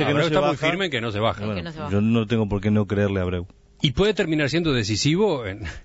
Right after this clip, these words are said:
Speaker 2: en la,
Speaker 1: Bueno, pasa que
Speaker 2: en
Speaker 1: si
Speaker 2: la
Speaker 1: se baja
Speaker 2: diferencia Larrañaga de la calle, ¿no?
Speaker 1: Bueno, justamente, yo por eso dije que su libro había sido muy herrerista,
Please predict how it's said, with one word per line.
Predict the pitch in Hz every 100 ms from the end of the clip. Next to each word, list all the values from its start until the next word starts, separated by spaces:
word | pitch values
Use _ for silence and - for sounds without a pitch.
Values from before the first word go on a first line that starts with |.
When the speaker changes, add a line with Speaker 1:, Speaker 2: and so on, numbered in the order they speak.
| - - -
Speaker 2:
en | 117
la, | 110 107
Speaker 1:
Bueno, | 101 95
pasa | 127 135
que | 135
Speaker 2:
en |
Speaker 1:
si | 135
Speaker 2:
la | 135
Speaker 1:
se | 147
baja | 160
Speaker 2:
diferencia | 143 175 175 175 143
Larrañaga | 127 123 127 156 147
de | 117
la | 113 117
calle, | 196 139 110
¿no? | 131
Speaker 1:
Bueno, | 226
justamente, | 113 110 123 123 90 95
yo | 90 101
por | 107
eso | 113 120
dije | 120 127
que | 113 117
su | - 113
libro | 113 120
había | 127 117
sido | 117 110
muy | 110
herrerista, | 107 98 101 110 -